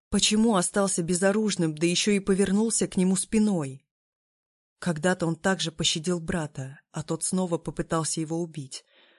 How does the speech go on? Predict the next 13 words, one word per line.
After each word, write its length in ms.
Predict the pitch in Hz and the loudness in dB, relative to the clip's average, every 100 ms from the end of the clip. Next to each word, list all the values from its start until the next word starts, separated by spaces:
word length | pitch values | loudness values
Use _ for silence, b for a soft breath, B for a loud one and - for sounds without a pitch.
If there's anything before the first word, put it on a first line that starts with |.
| b | b
Сейчас 520 | - 160 - 160 - | -6 -4 -2 -2 -4
всё 280 | - - 185 | -4 0 2
могло 280 | 180 175 170 | 2 0 -4
повториться. 840 | 180 - 185 175 139 - 131 131 _ _ _ _ _ _ _ - | -4 -4 -2 -2 -6 -10 -10 -16 _ _ _ _ _ _ _ -4
Я 120 | 196 | 0
нервно 380 | 180 185 185 180 | 2 2 2 2
шагнула 420 | - 170 180 180 | 0 0 0 -2
вперёд, 540 | 175 - 202 165 - - | -4 -2 0 -2 -4 -6
не 140 | 165 | -4
сводя 360 | - 160 156 156 | -2 -2 0 -2
с 120 | - | -2
орла 240 | 156 160 | -4 -4
взгляда, 600 | 160 - 165 151 143 139 | -4 -6 -6 -6 -6 -10